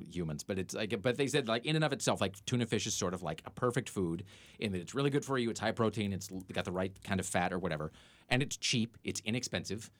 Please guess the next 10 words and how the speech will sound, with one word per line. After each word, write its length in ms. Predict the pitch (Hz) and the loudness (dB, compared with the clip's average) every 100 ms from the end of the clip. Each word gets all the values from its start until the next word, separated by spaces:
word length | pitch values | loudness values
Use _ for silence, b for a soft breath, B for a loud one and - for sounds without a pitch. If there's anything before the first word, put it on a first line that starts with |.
| b b b b | b b b b
'Cause, 160 | 156 151 | 2 2
like, 140 | 165 | 2
the 100 | 180 | 2
thing 180 | 175 285 | 0 0
is 80 | 214 | 2
about, 220 | 135 - _ _ - - | 2 0 _ _ -20 -8
the 60 | 107 | -2
thing 220 | - 254 | 0 2
about 180 | 196 120 | 2 4
being 380 | 139 127 110 | 2 4 2